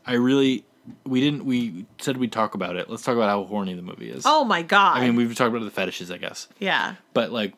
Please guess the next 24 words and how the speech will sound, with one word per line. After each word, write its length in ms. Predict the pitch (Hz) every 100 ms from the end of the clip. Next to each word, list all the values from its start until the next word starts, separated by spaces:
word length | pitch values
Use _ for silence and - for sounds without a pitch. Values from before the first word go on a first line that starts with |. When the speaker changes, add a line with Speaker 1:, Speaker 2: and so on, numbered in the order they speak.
| _
Speaker 2:
There 240 | 226 247 359 466
is 80 | 466
a 100 | -
line. 800 | 302 254 220 208 180 - 127 85
Speaker 1:
Yeah. 280 | 208 110 92 - _ _ _ _ _ -
Speaker 2:
It's 200 | 269 -
at, 300 | 240 294 339
there's 220 | 233 247
some, 260 | - - 381
like, 360 | 370 233 190 - -
ball 720 | 185 160 170 180 214 226 208
or 200 | 175 151 160
Speaker 1:
Yeah, 40 | 170
the 100 | 120
Speaker 2:
party 300 | 190 208 214
Speaker 1:
big 80 | 202
Speaker 2:
or 80 |
Speaker 1:
gala. 380 | 208 104 190 190
Speaker 2:
something. 380 | 196 196 196 110 - - - - _ _ _
And 440 | 240 240 240 233 - _ _
<laughs> 120 | - - 370 539 - - - _ _ - - -
Bruce 320 | 214 285 359
Wayne 280 | 320 285 285
and 480 | 269 214 202 196 208